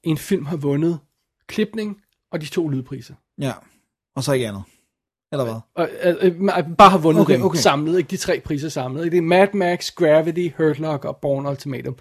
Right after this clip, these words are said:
Speaker 1: Vandt de tre priser.
Speaker 2: Ja.
Speaker 1: Hvis vi går endnu længere tilbage i Oscar-historien, ikke?
Speaker 2: Ja.
Speaker 1: Så er der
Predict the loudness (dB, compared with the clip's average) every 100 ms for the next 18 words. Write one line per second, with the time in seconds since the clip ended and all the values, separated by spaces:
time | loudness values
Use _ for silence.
0 | _ 0 0 0 -4 -6 -4 -6 -6 -10
1 | -8 -8 -12 -16 _ -10 -10 -12 -10 -6
2 | 0 2 2 2 0 2 2 2 0 -4
3 | -4 -2 0 -2 -4 -2 -2 -4 -6 -8
4 | -8 -8 -6 -8 -8 -12 _ -10 -8 -8
5 | -6 2 4 4